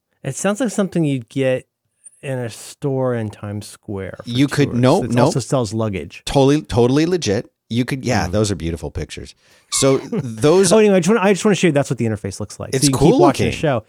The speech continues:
Speaker 1: They call these blades.
Speaker 2: Mm.
Speaker 1: These blades come up, and so once you hit, you see the house, the house button, the home button on the remote.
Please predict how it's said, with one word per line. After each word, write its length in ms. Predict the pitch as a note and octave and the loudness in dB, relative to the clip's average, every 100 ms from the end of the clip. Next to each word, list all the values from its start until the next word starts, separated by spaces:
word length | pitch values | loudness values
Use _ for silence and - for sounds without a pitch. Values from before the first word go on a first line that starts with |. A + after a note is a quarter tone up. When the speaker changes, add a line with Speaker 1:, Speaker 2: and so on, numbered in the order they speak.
| _ _ | _ _
Speaker 1:
They 80 | C#3+ | -2
call 160 | - E3+ | 2 2
these 160 | C#3 | 0
blades. 600 | - A2 G2+ C3 E3 - - _ | -2 -4 -2 -4 -6 -10 -16 _
Speaker 2:
Mm. 240 | A#2 D#3 A2+ | -4 -2 -2
Speaker 1:
These 100 | C#3 | -4
blades 320 | - A#2 C3 | -2 -2 -2
come 220 | - E3+ | 0 0
up, 180 | F3+ F#3+ C3+ | 0 -2 -4
and 100 | B2+ | -2
so 160 | D3 | 0
once 260 | C3+ D3 - | 2 0 0
you 40 | D3+ | -2
hit, 120 | D3+ | -2
you 60 | C3 | -2
see 100 | F3 | -2
the 80 | |
house, 300 | C#3 B2+ B2 - | -2 -4 -6 -8
the 120 | C3 | -8
house 260 | - B2 - | -4 -4 -6
button, 280 | - G#2+ - | -8 -8 -8
the 100 | G2 | -6
home 280 | A2+ A#2 | -4 -4
button 260 | G#2 G#2+ G#2 | -4 -6 -6
on 100 | G2 | -6
the 80 | G2+ | -4
remote. 380 | G2+ A2 G#2 | -4 -2 -4